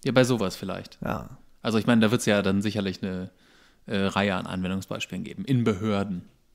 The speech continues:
Speaker 2: Ja,
Speaker 1: Hm?
Speaker 2: genau.
Speaker 1: Ja.
Speaker 2: Irgendwie da so ein Scheiß. Äh, dann, ah, ist mir gerade was eingefallen. Scheiße, ist schon wieder weg.
Speaker 1: Ja, was, aber was hältst du denn grundsätzlich jetzt von der Idee der Fahrradschnellstraße? Weil das ist
Speaker 2: Ja, sowas
Speaker 1: also ich
Speaker 2: ist
Speaker 1: meine,
Speaker 2: super.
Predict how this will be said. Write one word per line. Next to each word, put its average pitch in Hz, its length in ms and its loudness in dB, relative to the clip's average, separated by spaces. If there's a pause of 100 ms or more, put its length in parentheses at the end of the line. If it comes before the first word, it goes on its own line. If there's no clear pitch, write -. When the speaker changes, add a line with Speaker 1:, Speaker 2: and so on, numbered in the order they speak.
(260)
Speaker 2:
Ja, - 360 -2 (240)
Speaker 1:
Hm? 170 260 -6
Speaker 2:
genau. 101 400 -2 (240)
Speaker 1:
Ja. - 80 -2
Speaker 2:
Irgendwie 123 220 6
da 104 180 6
so 92 60 4
ein 85 80 2
Scheiß. - 400 -8 (580)
Äh, 107 320 6
dann, 123 400 4 (120)
ah, 95 180 2
ist - 180 -4
mir 123 60 4
gerade 131 180 4
was 131 80 0
eingefallen. 98 540 2 (500)
Scheiße, - 480 -6
ist 90 80 -6
schon 101 140 -2
wieder 95 120 0
weg. 92 60 0
Speaker 1:
Ja, 85 140 -4
was, 123 240 -4
aber 139 260 4
was 139 140 2
hältst 151 160 2
du 151 40 4
denn 127 160 4
grundsätzlich 123 380 2
jetzt 117 120 -2
von 110 120 0
der 110 80 2
Idee 104 160 0
der 98 140 2
Fahrradschnellstraße? 98 800 -2
Weil 98 140 2
das 98 120 -6
ist - 180 -6 (280)
Speaker 2:
Ja, 107 200 4
sowas 131 180 8
Speaker 1:
also 143 100 10
ich 131 60 4
Speaker 2:
ist 160 40 6
Speaker 1:
meine, 156 160 8
Speaker 2:
super. 104 240 8